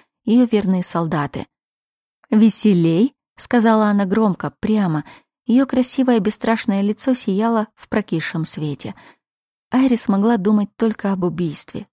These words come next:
о казнях, о чуде, которое положило бы конец этому филигранно исполненному преступлению.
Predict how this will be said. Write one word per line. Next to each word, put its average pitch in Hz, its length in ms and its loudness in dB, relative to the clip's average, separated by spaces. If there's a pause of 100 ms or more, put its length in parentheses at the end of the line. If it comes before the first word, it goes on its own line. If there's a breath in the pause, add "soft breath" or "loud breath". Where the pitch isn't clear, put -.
о 220 120 0
казнях, 151 600 -6 (580)
о 196 120 -4
чуде, 208 380 0
которое 185 340 -2
положило 185 460 0
бы 175 120 0
конец 202 420 -2
этому 180 300 -4
филигранно 208 640 0
исполненному 180 640 -2
преступлению. 147 760 -6